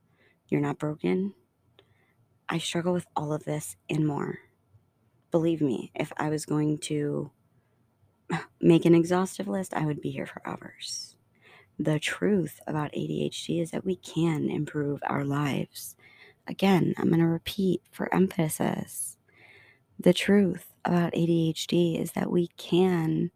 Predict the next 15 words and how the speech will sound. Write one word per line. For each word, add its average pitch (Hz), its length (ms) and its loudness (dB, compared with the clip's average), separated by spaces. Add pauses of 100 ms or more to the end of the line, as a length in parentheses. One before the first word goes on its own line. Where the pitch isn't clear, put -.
(140)
improve 160 640 0
our 175 220 -2
lives. - 840 -6 (1600)
The 170 100 -2
truth - 460 -4
about - 200 -6
A - 120 -4
D 170 140 -2
H - 240 -6
D 185 240 0
is 170 100 -4
that - 120 -2
we 175 120 -2
can 175 240 2
change 175 680 0